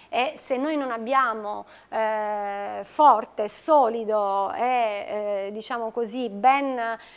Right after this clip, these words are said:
interiorizzato qual è il valore aggiunto della nostra idea, non sappiamo difenderla. E magari è la migliore in assoluto, ma non la sappiamo difendere. E allora, la prima cosa che si dice è: cerca di trovare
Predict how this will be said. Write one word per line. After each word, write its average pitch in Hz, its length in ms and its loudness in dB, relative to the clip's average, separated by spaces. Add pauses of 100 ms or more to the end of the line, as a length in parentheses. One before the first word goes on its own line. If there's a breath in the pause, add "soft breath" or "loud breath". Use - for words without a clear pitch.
interiorizzato 254 1120 0
qual 254 180 2
è 302 40 4
il 262 140 0
valore 285 280 4
aggiunto 294 340 -4
della 247 200 -2
nostra 254 360 -6
idea, 240 180 0
non 247 200 -6
sappiamo 294 340 -6
difenderla. 220 680 -10 (1200)
E 240 80 -8
magari 269 280 0
è 220 40 2
la 214 120 0
migliore 247 400 -4
in 254 80 -8
assoluto, 240 500 -10
ma 202 80 -12
non 202 120 -10
la 208 60 -8
sappiamo 202 380 -16
difendere. - 540 -16 (2250 loud breath)
E 311 80 0
allora, 240 580 2 (920)
la 302 200 2
prima 370 280 2
cosa 214 340 2
che 254 140 -6
si - 140 -4
dice 330 340 -2
è: 269 240 2
cerca 392 320 -2
di 254 160 0
trovare 220 680 -4